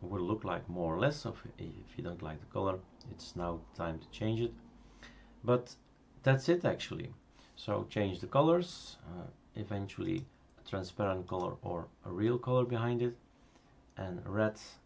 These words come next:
and don't touch the fonts. Take a picture. It's, this is one is a very large picture, maybe interesting to see how large things can go without having any problems. So properties, image three thousand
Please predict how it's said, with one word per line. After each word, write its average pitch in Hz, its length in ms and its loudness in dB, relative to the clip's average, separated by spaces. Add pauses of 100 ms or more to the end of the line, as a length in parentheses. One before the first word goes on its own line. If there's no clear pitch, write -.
(140)
and 90 180 -10 (100)
don't 131 400 4
touch 104 240 -4
the 104 60 -6
fonts. 92 460 -6 (240)
Take 120 240 4
a 107 40 2
picture. 101 520 -2 (360)
It's, - 180 -14 (100)
this 113 160 0
is - 160 -6
one 98 180 0
is 90 100 -6
a 87 60 -6
very 95 340 2
large 90 400 2
picture, 98 320 -6 (400)
maybe 92 260 -2
interesting 90 480 -6
to - 140 -12
see 117 340 2 (380)
how 101 180 0
large 98 360 0
things 90 360 -6
can 87 200 -8 (260)
go 147 340 6 (340)
without 104 440 0
having 90 300 -6
any 85 160 -6
problems. 95 540 -4 (640)
So 104 420 0 (560)
properties, 98 800 0 (840)
image 95 460 0
three 123 160 4
thousand 101 400 -2